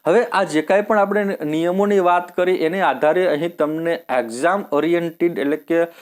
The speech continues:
તમને પરીક્ષાલક્ષી કેટલીક એક્સરસાઇઝ આપવામાં આવેલી છે, પરીક્ષાલક્ષી વાક્યો આપવામાં આવેલા છે, સાથે તેના નીચે જવાબો પણ આપેલા છે. જોઈએ, પરીક્ષાની અંદર તમારે કોઈ છૂટક છૂટક એક એક વાક્ય આવતું નથી, પરંતુ તમારે એક પરિચ્છેદ નાનકડો એવો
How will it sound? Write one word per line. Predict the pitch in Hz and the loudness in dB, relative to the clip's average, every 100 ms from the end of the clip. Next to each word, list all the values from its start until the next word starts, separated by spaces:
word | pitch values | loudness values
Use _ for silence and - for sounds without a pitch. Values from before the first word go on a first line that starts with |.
| _ _ | _ _
તમને | 143 160 | -4 -2
પરીક્ષાલક્ષી | 160 - 131 151 - 214 185 165 - 175 170 | -4 0 0 0 0 2 2 0 0 0 0
કેટલીક | 156 151 165 170 - | -2 -4 -4 -4 -4
એક્સરસાઇઝ | 131 - 170 - 165 165 - | -6 -4 -6 0 0 0 -4
આપવામાં | 135 131 151 151 139 | -4 -2 -2 0 0
આવેલી | 135 151 | 0 -2
છે, | 247 | -2
પરીક્ષાલક્ષી | 202 147 - 156 156 - 165 | -2 -2 0 0 0 -2 0
વાક્યો | 117 113 - 165 | 0 -2 -2 -2
આપવામાં | 147 - 156 143 | -2 -2 -2 2
આવેલા | 135 135 | 2 0
છે, | 147 - | -2 -2
સાથે | 143 139 151 | -2 -4 -4
તેના | 147 139 | -4 -4
નીચે | 139 160 | -4 -4
જવાબો | 120 104 113 196 | -2 0 0 0
પણ | 214 175 | 0 0
આપેલા | 117 127 165 | 0 0 -2
છે. | 220 254 | -2 -2
જોઈએ, | 156 190 202 202 - - - | -2 0 0 -2 -6 -20 -2
પરીક્ષાની | 131 160 - 190 185 | 0 0 0 -2 0
અંદર | 185 | -2
તમારે | 180 185 185 | -2 -2 -2
કોઈ | 180 180 | 0 -2
છૂટક | - - 170 - | -2 -4 -4 -4
છૂટક | 170 170 | -4 -4
એક | 147 | -4
એક | 170 | -2
વાક્ય | 143 120 - 170 | 0 -2 0 0
આવતું | 135 131 127 180 - - | 2 2 0 0 0 -8
નથી, | 98 208 180 | -4 0 0
પરંતુ | 160 190 | 0 -4
તમારે | 202 175 180 190 | -2 0 2 0
એક | 190 | -2
પરિચ્છેદ | 156 160 185 208 180 | 0 0 0 -2 -2
નાનકડો | 165 143 156 175 170 | 0 0 0 -2 0
એવો | 175 | 0